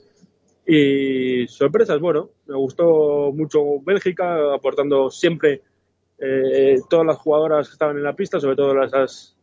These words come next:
esos tres baluartes que tiene. Y la verdad que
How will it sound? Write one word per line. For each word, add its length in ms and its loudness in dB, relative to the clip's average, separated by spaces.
esos 220 -14
tres 160 2
baluartes 460 -4
que 100 -10
tiene. 320 -4
Y 720 0
la 120 0
verdad 180 -2
que 840 -2